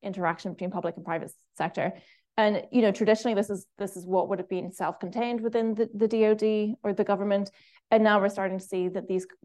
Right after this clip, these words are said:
the spending is being, um, delivered through private contracts. Those private contracts are the real reason why we're starting to see the growth of private sector, uh, companies in this space.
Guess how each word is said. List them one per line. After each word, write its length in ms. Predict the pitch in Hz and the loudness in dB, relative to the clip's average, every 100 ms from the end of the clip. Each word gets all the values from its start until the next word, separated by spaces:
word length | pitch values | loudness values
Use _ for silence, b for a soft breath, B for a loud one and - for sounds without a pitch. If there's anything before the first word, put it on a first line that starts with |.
| 185 - - | -20 -14 -2
the 100 | 190 | -2
spending 580 | 190 - 254 247 196 175 | 0 2 4 4 2 0
is 100 | 180 | -2
being, 400 | 196 180 170 175 | -2 0 -2 -4
um, 220 | - 170 175 | -4 -4 -2
delivered 580 | 185 175 165 165 170 - _ | 0 0 0 -2 -2 -8 _
through 480 | - 185 170 170 165 _ | -8 -4 -2 -2 -6 _
private 500 | - 180 160 156 - | -4 -2 0 -2 -6
contracts. 840 | - 208 175 175 175 - 196 - - b b b - | -8 -6 -4 -4 -4 -4 -10 -18 -20 b b b 2
Those 180 | 220 | 2
private 400 | 220 208 185 170 | 2 0 0 -2
contracts 720 | - 220 214 208 185 180 - - - _ - | -2 -2 -2 -2 -2 -4 -12 -20 -20 _ -2
are 280 | 190 185 180 _ _ _ _ _ | 2 2 -2 _ _ _ _ _
the 120 | 208 | 0
real 360 | 196 254 247 214 | 4 6 6 6
reason 460 | 190 190 185 175 | 4 2 0 0
why 160 | 170 170 | 0 0
we're 100 | 170 | 0
starting 260 | 175 175 175 | -4 -4 -6
to 60 | |
see 160 | 180 175 | -4 -4
the 120 | 170 | -4
growth 260 | 165 180 - | -4 -6 -8
of 140 | - | -14
private 320 | - 165 170 - | -8 -8 -6 -8
sector, 600 | 165 185 - - - - b b b - | -10 -10 -10 -8 -6 -8 b b b -6
uh, 260 | 165 160 - | -4 -2 -4
companies 640 | 185 175 165 - - - - | -6 -6 -6 -8 -10 -10 -8
in 100 | 175 | -6
this 180 | 170 - | -6 -6
space. 300 | - 165 | -4 -4